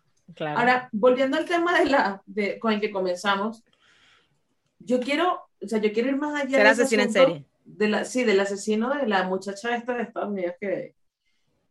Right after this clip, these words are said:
Speaker 2: yo quiero ir más allá del asunto. ¿Por qué él la mató? O sea, ¿por
Speaker 1: Ah,
Speaker 2: qué
Speaker 1: eso
Speaker 2: en
Speaker 1: no vamos
Speaker 2: primera
Speaker 1: a
Speaker 2: instancia?
Speaker 1: saber.
Speaker 2: Porque en primera insta-, sí, ya no lo vamos a saber porque ya están muertos los dos y
Speaker 1: Lo
Speaker 2: no
Speaker 1: que
Speaker 2: tiene idea,
Speaker 1: sabemos es que la
Speaker 2: pero
Speaker 1: estranguló, de esa manera la mató.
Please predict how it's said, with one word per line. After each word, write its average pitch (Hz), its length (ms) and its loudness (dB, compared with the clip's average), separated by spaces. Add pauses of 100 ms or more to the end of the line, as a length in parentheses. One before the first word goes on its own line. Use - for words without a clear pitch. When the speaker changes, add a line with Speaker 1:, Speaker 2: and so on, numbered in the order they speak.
(100)
Speaker 2:
yo 220 180 -4
quiero 254 180 -2
ir 294 100 0
más 294 220 0
allá 277 160 0
del 262 100 0
asunto. 196 520 -4
¿Por 226 220 2
qué 262 240 4
él 294 80 0
la 330 100 -2
mató? 190 500 -6 (680)
O 220 60 -6
sea, 220 180 -2
¿por 226 100 6
Speaker 1:
Ah, 247 60 4
Speaker 2:
qué 240 80 2
Speaker 1:
eso 294 40 8
Speaker 2:
en 262 60 8
Speaker 1:
no 277 100 8
vamos 285 80 8 (100)
Speaker 2:
primera 330 60 8
Speaker 1:
a - 40 4
Speaker 2:
instancia? 226 520 6
Speaker 1:
saber. 156 400 -4 (140)
Speaker 2:
Porque 254 220 2
en 254 80 4
primera 311 300 2
insta-, 311 220 -2
sí, 247 160 0
ya 208 120 2
no 190 60 2
lo 208 100 2
vamos 277 180 -4
a - 20 -4
saber 175 300 -2
porque 165 260 -6
ya 151 80 -6
están 196 260 -4
muertos 220 300 0
los 180 120 -4
dos 180 160 0
y 202 40 -4
Speaker 1:
Lo 220 120 4
Speaker 2:
no 214 40 2
Speaker 1:
que 233 80 4
Speaker 2:
tiene 220 60 2
idea, 226 80 4
Speaker 1:
sabemos 247 320 6 (100)
es 226 120 4
que 233 160 6
la 277 80 6
Speaker 2:
pero - 20 8
Speaker 1:
estranguló, 202 680 4
de 180 140 0
esa 180 140 -2
manera 202 300 0
la 208 100 0
mató. 156 400 -8